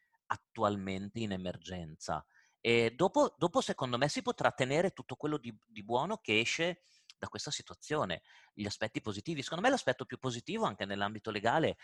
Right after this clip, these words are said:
ci ha fatto capire che in molti casi si può, anche se non c'è uno studio, anche se non c'è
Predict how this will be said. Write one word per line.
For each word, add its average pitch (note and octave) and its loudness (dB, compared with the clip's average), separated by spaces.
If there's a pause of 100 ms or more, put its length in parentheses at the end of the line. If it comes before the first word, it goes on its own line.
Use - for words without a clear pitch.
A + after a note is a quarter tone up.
(380)
ci - -4
ha A2+ 2
fatto - -2
capire C#3+ 0
che A2 -4
in F#2+ -4
molti G#2 -8
casi A#2+ 2
si - -6
può, F2+ 0 (220)
anche A2+ -2
se - -4
non G#2 -4
c'è A2 -6
uno A2 -6
studio, A2 -8
anche G#2+ -10
se - -8
non A#2 -10
c'è G#2 0